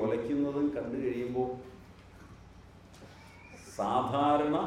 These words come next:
കോശങ്ങളിൽ ഇന്ദ്രിയപരങ്ങളായ രാഗങ്ങൾ നിലനിൽപ്പുണ്ടെങ്കിൽ തൃപ്തികരമായി കഴിക്കാൻ പറ്റില്ല. ഛർദ്ദിച്ചാൽ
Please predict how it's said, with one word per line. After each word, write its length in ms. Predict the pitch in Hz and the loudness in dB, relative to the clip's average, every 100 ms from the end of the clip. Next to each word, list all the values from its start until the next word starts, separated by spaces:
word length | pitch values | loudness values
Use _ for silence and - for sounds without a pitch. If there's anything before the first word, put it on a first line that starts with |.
| - - - - - - - - - - - - - - | -2 -8 -14 -18 -20 -20 -20 -20 -20 -20 -20 -20 -20 -6
കോശങ്ങളിൽ 760 | 113 123 - 139 139 139 - - - - - - - - - | 6 6 6 2 4 4 4 0 -4 -12 -18 -20 -20 -20 -8
ഇന്ദ്രിയപരങ്ങളായ 1200 | 113 139 156 160 165 160 151 147 147 139 139 135 151 | 0 2 6 8 10 10 6 6 6 6 4 4 4
രാഗങ്ങൾ 680 | 151 120 135 143 147 151 165 170 147 | 4 4 2 2 2 2 2 2 2
നിലനിൽപ്പുണ്ടെങ്കിൽ 920 | 127 127 131 120 107 107 110 117 - - - - - - - - - - - - | 2 2 0 -2 -2 2 2 2 -2 -6 -10 -18 -20 -20 -20 -20 -20 -20 -20 -10
തൃപ്തികരമായി 640 | 110 104 143 135 131 117 104 | -8 -6 -2 0 0 0 -2
കഴിക്കാൻ 300 | 82 76 73 71 | -4 -6 -6 -8
പറ്റില്ല. 320 | - - - - - - - - - - - - - - - - - - - - - - - - - - - - - - - - - - - - | -12 -14 -20 -20 -20 -20 -20 -20 -20 -20 -20 -20 -20 -20 -20 -20 -20 -20 -20 -20 -20 -20 -20 -20 -20 -20 -20 -20 -20 -20 -20 -20 -20 -20 -18 -2
ഛർദ്ദിച്ചാൽ 800 | 120 110 151 160 160 175 139 - | 2 2 4 2 2 6 6 4